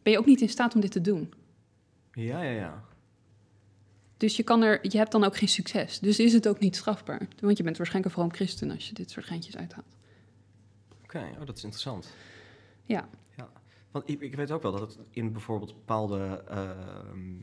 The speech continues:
Speaker 2: andere, eh, nou ja, ambachten in de middeleeuwen, bijvoorbeeld, eh, eh, werken met, eh, met ijzer en met staal, dat, eh,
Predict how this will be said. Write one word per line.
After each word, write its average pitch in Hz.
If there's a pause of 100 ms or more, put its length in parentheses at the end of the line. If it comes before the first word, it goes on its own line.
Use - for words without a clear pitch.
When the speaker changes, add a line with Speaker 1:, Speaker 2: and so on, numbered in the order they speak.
(680)
Speaker 2:
andere, 104
eh, - (640)
nou 95
ja, 92
ambachten 107
in 120
de 101
middeleeuwen, 92
bijvoorbeeld, 90
eh, 90 (240)
eh, 90 (800)
werken 101
met, 90
eh, 90
met 90
ijzer 98
en 76
met 92
staal, 90 (480)
dat, -
eh, 98